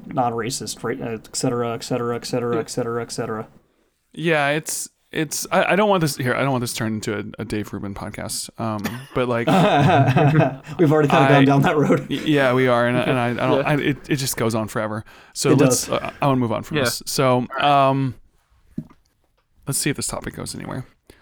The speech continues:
Speaker 3: Do any of you believe in aliens?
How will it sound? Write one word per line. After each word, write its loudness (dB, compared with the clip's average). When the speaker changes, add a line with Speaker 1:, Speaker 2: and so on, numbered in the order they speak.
Speaker 3:
Do 2
any 2
of -2
you -8
believe 0
in -4
aliens? -8